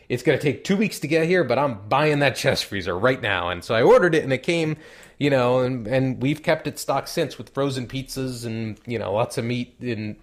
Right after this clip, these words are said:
stuff. So it's been, it's actually been a, a, a real quality quarantine purchase for me, Paul.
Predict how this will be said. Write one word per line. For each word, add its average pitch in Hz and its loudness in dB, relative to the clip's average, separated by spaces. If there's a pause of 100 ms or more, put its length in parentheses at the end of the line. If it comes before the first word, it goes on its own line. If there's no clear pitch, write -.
(140)
stuff. 123 -2
So 120 0
it's 123 -2
been, 151 0 (300)
it's 139 -4
actually 170 -2
been 139 -2
a, 123 0 (240)
a, 110 -8 (180)
a - -4
real 123 -2
quality 127 -2
quarantine - -6
purchase - -16
for - -10
me, 78 -18
Paul. - -14